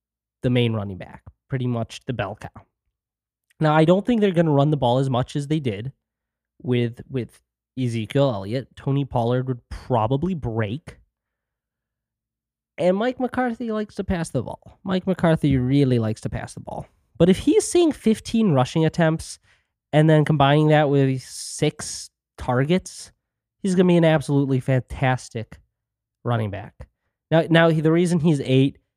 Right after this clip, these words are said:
I don't see him having the upside as some of these other guys to, you know, potentially be the R B one on the season.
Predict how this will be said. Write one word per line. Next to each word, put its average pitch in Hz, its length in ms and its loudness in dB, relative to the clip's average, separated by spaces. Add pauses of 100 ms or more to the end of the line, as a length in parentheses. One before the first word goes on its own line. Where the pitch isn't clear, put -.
(260)
I 160 140 2
don't 180 240 2
see 175 280 -4
him 160 160 2
having 143 340 0
the 127 120 -8 (120)
upside 160 800 0 (280)
as 147 100 -6
some 156 120 -2
of 151 60 -2
these 147 160 0
other 147 180 2
guys 143 300 2
to, 139 120 -6
you 131 120 -4
know, 131 80 -4
potentially - 540 -12
be 127 240 -8
the 120 180 -4
R 113 160 0
B 120 120 2
one 110 280 0
on 123 120 0
the 117 60 -6
season. 147 520 -8